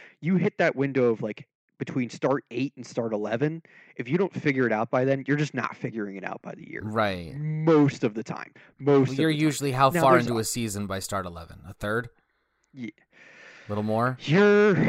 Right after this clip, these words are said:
Speaker 1: yeah, we're, you're definitely, like, hitting,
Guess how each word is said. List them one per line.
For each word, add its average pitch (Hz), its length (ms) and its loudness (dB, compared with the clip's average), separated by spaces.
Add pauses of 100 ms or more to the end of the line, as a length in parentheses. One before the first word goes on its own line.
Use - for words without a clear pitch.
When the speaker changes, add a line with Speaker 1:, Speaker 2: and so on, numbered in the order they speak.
(560)
Speaker 1:
yeah, 143 200 4 (180)
we're, 165 180 0 (240)
you're 175 180 0
definitely, 165 380 0
like, 131 220 -2
hitting, 127 540 -4